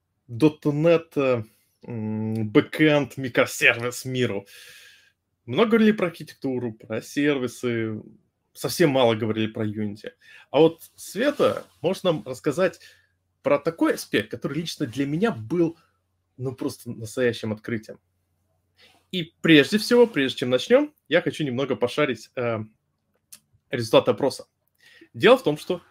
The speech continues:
мы в, э, Телеграме и в Твиттере, э, перед этим закинули опрос. Звучал он приблизительно следующим образом. Э, щас я прям скажу. Так, так, так, так, так.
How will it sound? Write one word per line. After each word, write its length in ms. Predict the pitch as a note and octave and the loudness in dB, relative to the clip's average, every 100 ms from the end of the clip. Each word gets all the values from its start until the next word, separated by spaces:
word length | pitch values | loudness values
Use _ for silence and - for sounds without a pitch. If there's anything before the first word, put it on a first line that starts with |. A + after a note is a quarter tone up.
| _ _ | _ _
мы 260 | B2 C#3 A#2+ | -4 0 0
в, 580 | - A2+ B2 A#2 A2 - | -4 -2 2 2 2 -2
э, 1080 | B2+ A2 G#2+ G#2 G2+ G#2 G#2 - - - _ | -6 -4 -2 -2 -2 -2 -2 -4 -8 -16 _
Телеграме 480 | - G3 A#2+ G#2 D#3 - _ _ | 0 2 2 -2 -4 -14 _ _
и 80 | F#3 | -8
в 120 | - | -8
Твиттере, 400 | - A#2+ D#3 A3 - - _ - - _ - | -8 -4 -2 -4 -8 -20 _ -20 -20 _ -10
э, 120 | B2+ A#2+ - - | -8 -8 -8 -2
перед 180 | D3 F#3 | 0 0
этим 220 | G#3+ F3 | -2 -4
закинули 320 | C3 G3 E3+ | -4 -2 0
опрос. 420 | C3 - - - _ _ _ _ _ _ _ _ _ _ _ _ _ _ _ _ | -2 -4 -6 -16 _ _ _ _ _ _ _ _ _ _ _ _ _ _ _ _
Звучал 280 | E3 C#4 C4 | 2 4 4
он 100 | F3 | 0
приблизительно 440 | C#3 D#3 D#3+ D3 | -4 -6 -6 -8
следующим 460 | - D#3 A#2 - G#2 | -2 -2 -2 -6 -8
образом. 360 | G2 - - - _ _ _ _ _ - | -10 -16 -20 -20 _ _ _ _ _ -8
Э, 440 | A2 G#2+ G#2 G2+ G#2 - _ _ _ _ _ | -4 -2 -4 -8 -14 -20 _ _ _ _ _
щас 240 | - - | -18 -14
я 100 | A2+ - _ | -14 -16 _
прям 200 | - - | -14 -14
скажу. 400 | - - A#2 - - _ _ _ _ _ _ _ | -10 -8 -8 -10 -18 _ _ _ _ _ _ _
Так, 140 | - _ | -20 _
так, 140 | - - | -20 -6
так, 220 | A#3+ - | -6 -4
так, 180 | G#3+ - | -8 -4
так. 280 | - - | -6 -6